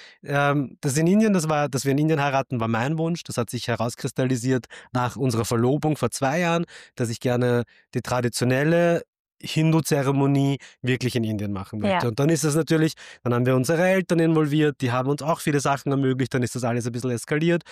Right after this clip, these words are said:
Speaker 2: Ja.
Speaker 1: ähm, au-, m-, war
Speaker 2: Ist so.
Speaker 1: größer, als wir es geplant hätten,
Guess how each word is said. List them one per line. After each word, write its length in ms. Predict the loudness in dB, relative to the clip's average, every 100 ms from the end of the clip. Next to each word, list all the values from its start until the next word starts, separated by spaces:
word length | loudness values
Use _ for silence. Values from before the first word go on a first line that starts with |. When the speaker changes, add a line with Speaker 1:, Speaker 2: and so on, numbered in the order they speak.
| -20 -10
Speaker 2:
Ja. 280 | -2 0 0
Speaker 1:
ähm, 120 | 0
au-, 160 | 0 -2
m-, 640 | -2 0 2 2 -2 -4
war 120 | -2 -2
Speaker 2:
Ist 80 |
so. 120 | 0 0
Speaker 1:
größer, 200 | 0 -2
als 120 | -2
wir 60 |
es 60 | -2
geplant 420 | -4 -2 -2 0
hätten, 300 | -2 -2 -6